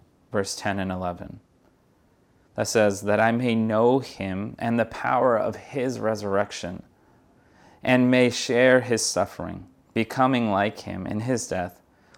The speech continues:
that by any means possible I might attain the resurrection from the dead." Somewhere in this profound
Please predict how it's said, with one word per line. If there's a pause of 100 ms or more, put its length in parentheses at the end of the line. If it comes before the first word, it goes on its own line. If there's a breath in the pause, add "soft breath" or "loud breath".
(160 soft breath)
that
by
any
means
possible
I
might
attain
the
resurrection
from
the
dead." (1600 soft breath)
Somewhere
in
this
profound